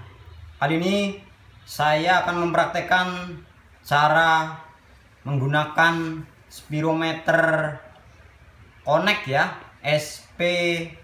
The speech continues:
seratus ya. Nah, ini alatnya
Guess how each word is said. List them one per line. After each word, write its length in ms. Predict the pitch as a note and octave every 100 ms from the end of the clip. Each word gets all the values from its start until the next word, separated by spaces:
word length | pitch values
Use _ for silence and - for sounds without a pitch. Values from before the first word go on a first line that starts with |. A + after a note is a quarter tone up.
| - - - - - - - -
seratus 800 | - - E3 E3 - G#3+ - -
ya. 240 | C3 D#3+ - F3 - - - - - - - - - - G2+
Nah, 240 | B2 C#3
ini 160 | C#3 D#3+
alatnya 640 | D#3 D#3 D#3+ F3 G#3+ -